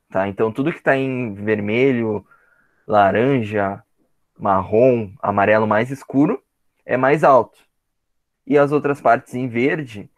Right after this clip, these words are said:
e em amarelo mais claro são mais baixas. Então, tudo que tá ali em cima nas partes de cor mais escura, tá caindo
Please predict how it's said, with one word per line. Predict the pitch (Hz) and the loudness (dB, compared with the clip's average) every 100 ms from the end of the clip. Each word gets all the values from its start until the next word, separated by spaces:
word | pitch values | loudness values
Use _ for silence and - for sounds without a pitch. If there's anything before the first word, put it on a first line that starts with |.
| _ - | _ -10
e | 120 | -4
em | |
amarelo | 113 107 110 113 | -2 2 2 2
mais | 117 117 | -2 -6
claro | - 117 123 | 0 2 2
são | 180 156 | -2 -6
mais | 151 170 | -6 -2
baixas. | 160 135 - - _ _ _ _ | -2 -2 -4 -18 _ _ _ _
Então, | 139 156 156 | -4 -2 -2
tudo | 208 240 | -4 -6
que | - | -2
tá | 185 | 0
ali | 165 156 | 2 0
em | 156 | -6
cima | - - 196 226 117 113 _ _ - | -10 -8 -4 -2 -4 -6 _ _ -8
nas | 117 - | -6 0
partes | 120 120 127 110 | 0 0 -6 -12
de | 113 | -4
cor | 131 120 | -2 0
mais | 117 135 | 0 -2
escura, | 147 - 143 220 247 _ _ _ | -8 -8 0 0 0 _ _ _
tá | - 170 | -2 0
caindo | 208 202 180 190 240 | 2 2 2 -2 -6